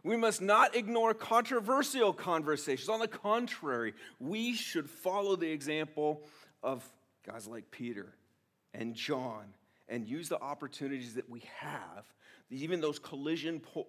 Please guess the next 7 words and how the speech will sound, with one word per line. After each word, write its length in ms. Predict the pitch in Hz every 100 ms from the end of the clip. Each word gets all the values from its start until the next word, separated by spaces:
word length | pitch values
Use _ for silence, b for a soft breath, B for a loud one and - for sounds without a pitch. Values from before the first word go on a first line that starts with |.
| -
point 340 | - 165 147 143
moments 640 | 131 131 143 127 113 -
in 220 | 131 135 131
life 400 | 127 131 117 113
where 120 | 127
everyone's 460 | 202 254 247 226 165
wondering 400 | 190 214 180